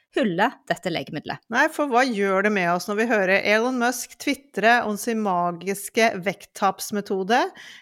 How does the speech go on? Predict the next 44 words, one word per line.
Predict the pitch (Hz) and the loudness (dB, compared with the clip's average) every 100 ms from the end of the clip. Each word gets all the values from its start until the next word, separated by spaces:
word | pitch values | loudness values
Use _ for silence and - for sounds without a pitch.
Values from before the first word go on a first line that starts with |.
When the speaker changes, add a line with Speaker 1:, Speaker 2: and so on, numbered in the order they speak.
| _ | _
Speaker 2:
eller | 208 208 | 0 2
når | 254 285 | 0 0
Jimmy | 269 247 269 | 0 0 0
Kimmel | 269 208 220 277 269 | 0 0 0 -2 -4
slår | - 240 233 | -2 0 0
vitser | 247 - - - 214 247 - | -6 -6 -10 -4 0 0 0
om | 208 208 | -4 -2
Ozempic | 220 214 - - 220 233 _ | -2 -2 -4 -4 -4 -4 _
på | 214 | -6
Oscar-utdelingen? | 185 - - 180 180 - 185 180 190 208 208 - - - - | -4 -10 -6 -4 -4 -4 -4 -2 0 0 0 -6 -20 -20 -10
Hva | - 214 | 0 4
var | 208 196 | 4 4
det | |
nå | 220 233 233 | 2 2 2
han | 226 | -2
sa | - 196 202 | -2 0 2
igjen? | 240 294 | 2 0
Det | 208 | 0
var | 196 | 0
noe | 214 | -2
sånt | 214 185 | -4 -6
som | - 208 | -4 0
at | 226 - - - _ | 0 -2 -20 -20 _
alle | 240 202 208 | 4 4 2
ser | 208 | 0
så | 240 | 0
flotte | 226 254 254 - - 214 | -2 0 0 -4 0 2
ut | 277 - | 4 0
at | 214 | 2
jeg | 220 | 2
kan | - 190 | 2 0
ikke | 208 | 2
la | 220 | 2
være | 190 190 185 185 | 4 4 6 4
å | 220 | 4
lure | 233 185 170 | 2 0 -2
på | - 214 220 202 | 0 0 2 0
om | 196 | -2
Ozempic | 220 - 202 208 - 214 - | -4 0 0 0 -4 -4 -4
også | 180 - - 208 | -8 -6 -2 -2
er | - 190 202 | 2 2 2
noe | 175 180 - - | 2 2 0 -8
for | - 185 | -6 0
meg. | 170 185 | 0 0